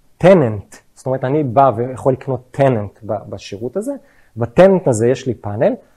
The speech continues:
ובפאנל הזה, אה, אה, ה-, ה-, ה-owner, הוא דואג שיהיה לי שם one days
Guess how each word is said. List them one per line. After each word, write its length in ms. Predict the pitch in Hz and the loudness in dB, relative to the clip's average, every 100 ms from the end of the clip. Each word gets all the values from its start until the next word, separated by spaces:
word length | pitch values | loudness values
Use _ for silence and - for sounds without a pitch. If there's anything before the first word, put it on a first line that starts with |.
| _ _ - | _ _ -16
ובפאנל 1500 | 107 120 107 113 113 123 107 104 101 123 117 - 208 254 180 | -2 0 2 0 0 -2 -2 -2 -4 -2 0 4 6 6 4
הזה, 200 | 117 143 | 4 2
אה, 500 | 170 - _ - 123 | 0 -6 _ -6 -4
אה, 460 | 113 117 120 110 113 _ _ _ 127 | -4 -4 -6 -6 -10 _ _ _ -6
ה-, 380 | 117 110 104 104 - _ | -4 -4 -6 -8 -12 _
ה-, 140 | 117 110 107 - | -10 -8 -10 -12
ה-owner, 840 | 117 107 - 139 208 202 156 180 - _ _ - | -12 -12 -4 2 2 4 2 0 -6 _ _ 0
הוא 180 | 185 | 2
דואג 400 | 165 151 160 185 180 _ | 2 2 4 2 -2 _
שיהיה 220 | - 143 | -2 0
לי 80 | 156 | 2
שם 360 | 156 131 120 123 | 0 0 0 2
one 240 | 151 156 | 2 2
days 140 | 160 | 0